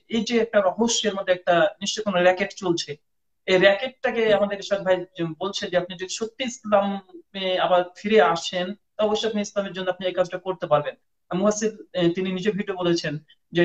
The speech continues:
এখন ইসলামের জন্য তিনি জান পর্যন্ত দিতে পারেন। তো আমরা জান দেওয়ার জন্য বলছি না যে ভাই, এটা আমাদের একটা, উম, মানে জিজ্ঞাসা বা আমাদের একটা দাবি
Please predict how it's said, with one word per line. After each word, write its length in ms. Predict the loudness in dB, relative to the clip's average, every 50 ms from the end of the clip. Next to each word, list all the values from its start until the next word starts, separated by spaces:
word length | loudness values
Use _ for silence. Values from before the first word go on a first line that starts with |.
| 6
এখন 200 | 6 4 2 0
ইসলামের 300 | -4 -4 -6 -8 -6 -4
জন্য 160 | -2 -2 -2
তিনি 200 | 0 0 0 0
জান 220 | 0 0 -2 -2 -2 -2
পর্যন্ত 260 | -2 -4 -4 -4 -8 -6
দিতে 240 | -2 -2 -2 -2
পারেন। 340 | 0 2 2 2 2 2 -2 -4 -6 _ _ _ _ _ _ -2
তো 60 | 0
আমরা 220 | 4 4 4 4
জান 280 | 4 4 2 2 2 2
দেওয়ার 180 | 0 0 0 0
জন্য 140 | -2 -2 -2
বলছি 300 | -2 -4 -6 -6 -4 -2
না 80 | -2 -2 -2 -4
যে 80 | -10 -6
ভাই, 160 | -4 -4 -2
এটা 160 | 0 2 2
আমাদের 300 | 4 4 2 2 0 0
একটা, 260 | -2 -2 -2 2 4 4 4 4 0 -4 _ _ _ _
উম, 180 | -2 0 2 2
মানে 300 | 2 2 2 2 0 -2
জিজ্ঞাসা 500 | -4 -6 -6 -4 -4 -4 -2 0 0 2
বা 100 | 4 2
আমাদের 240 | 2 2 0 -4 -4
একটা 160 | -4 -2 -2 2
দাবি 300 | 4 4 4 2 0 -6